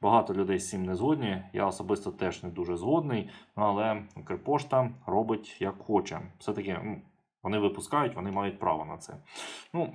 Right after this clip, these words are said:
не про це. Сьогодні будемо дивитись на новинку ось таку від Укрпошти, ось такого єнотика. Ну, гарно зробили, гарно художники попрацювали, точніше, художниця. Її ми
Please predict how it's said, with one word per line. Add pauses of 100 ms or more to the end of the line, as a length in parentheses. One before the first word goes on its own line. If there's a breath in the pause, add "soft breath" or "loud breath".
(140)
не
про
це.
Сьогодні
будемо
дивитись
на (140)
новинку
ось
таку (1040)
від (460 loud breath)
Укрпошти, (100)
ось
такого (180)
єнотика. (120)
Ну, (140)
гарно
зробили,
гарно (400)
художники
попрацювали,
точніше,
художниця. (1300 loud breath)
Її
ми